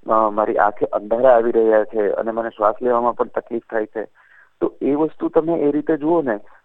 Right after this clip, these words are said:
તો બહુ સિમ્પ્લિફાઈડ એક પેનિક એટેક ડિસ્ક્રાઇબ કરવામાં આવ્યો છે. અ, ભીષ્મ, જેના વિશે એવું કહેવાય છે કે એ સૌથી સ્ટ્રોંગ અને સૌથી પાવરફુલ હ્યુમન બિંગ હતું, અ, આપણી આખી મહાભારતની કથામાં, ભીષ્મ પિતામાં.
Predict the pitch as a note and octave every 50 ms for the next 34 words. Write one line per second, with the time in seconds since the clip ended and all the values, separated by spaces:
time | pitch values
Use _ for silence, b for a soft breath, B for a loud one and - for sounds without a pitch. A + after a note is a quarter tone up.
0 | b _ - D#3+ D#3 C#3+ C3 C3+ D3+ E3+ E3+ - - C3+ C3 B2 - D#3+ D#3+ -
1 | - D#3 D#3 D#3 D#3 - - - D#3 - - - - D#3+ D#3 - - A#2+ A#2+ B2
2 | C#3+ - D#3 D#3 D#3 E3+ D#3+ - C#3 C3 - - C3+ B2 A2+ - - A#2 G#2+ G#2+
3 | G#2 G2+ G2 G2 F2+ F#2 F#2 - - _ - - _ _ _ _ _ _ _ _
4 | - - - _ _ - C3 B2+ A#2 A#2 A2+ A2 G#2+ G2+ - A#2+ C3+ C#3+ - -
5 | D#3 D3 A2 - - - - - A2 - B2+ B2 B2 B2+ B2 B2+ C3 B2 - C#3
6 | A#2+ A#2+ C3 C3 - C3 B2+ C3 C3+ C3 B2+ - C3 - A#2 G2+ - - B2 B2
7 | B2 A#2 - A#2+ A2+ A2 - C3+ C3 B2+ A#2+ - - _ - A#2+ B2 B2 B2+ B2
8 | A2+ A2+ A2 A#2 A2 - B2 A2+ A#2 - - B2 A#2 A#2+ A#2 b b b - C#3
9 | B2 A#2+ C3+ C3+ - - C#3+ C3 A#2 A#2+ B2+ A#2 B2 A#2 A#2 A#2 A#2 A2+ G#2+ G#2+
10 | A2 - - F#2+ E2 _ _ _ _ _ _ _ - - A2+ A2+ A2+ - G#2 A#2
11 | - - B2 C3 C3 C3+ - - F#3+ F3 C#3 C3 C3 C3 A#2+ B2+ B2 A#2+ G#2+ A#2+
12 | A2+ - - G#2+ - - G2 - - - _ _ _ - B2 A#2+ A2 - B2 A2+
13 | F#2+ - - - G#2 F2+ - F#2+